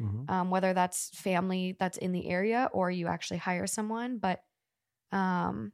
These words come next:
Speaker 1: So this is right in your wheelhouse.
Speaker 2: This is
Speaker 1: Uh,
Speaker 2: my wheelhouse.
Speaker 1: this is the wheelhouse of the profession of, of, of
Speaker 2: Of
Speaker 1: re-
Speaker 2: O T.
Speaker 1: So when they're looking for someone, they are really looking for an O T.
Speaker 2: Yeah,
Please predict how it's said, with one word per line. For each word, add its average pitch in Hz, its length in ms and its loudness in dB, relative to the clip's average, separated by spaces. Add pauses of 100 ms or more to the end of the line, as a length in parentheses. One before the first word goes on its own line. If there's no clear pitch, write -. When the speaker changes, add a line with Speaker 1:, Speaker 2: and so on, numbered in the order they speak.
Speaker 1:
So 160 180 8
this 202 240 4
is 127 160 4
right 147 200 6
in 131 140 4
your 117 140 4
wheelhouse. 120 440 2
Speaker 2:
This 220 160 2
is 214 120 4
Speaker 1:
Uh, - 40 2
Speaker 2:
my 175 120 4
wheelhouse. 151 420 0
Speaker 1:
this 156 200 8
is 143 120 6
the 143 100 6
wheelhouse 123 420 4
of 120 160 -6
the 113 100 -2
profession 120 540 0
of, 120 260 -6
of, 120 180 -6 (120)
of 110 160 -4
Speaker 2:
Of 185 160 2
Speaker 1:
re- 165 40 0
Speaker 2:
O 180 80 0
T. 190 360 -4
Speaker 1:
So 160 180 6
when 139 160 6
they're 156 160 8
looking 147 400 6
for 120 160 0
someone, 117 360 0
they 113 120 2
are 117 160 2
really 120 320 2
looking 110 380 0
for 101 240 -4
an 104 80 -2
O 110 120 0
T. 104 460 -4
Speaker 2:
Yeah, 220 320 4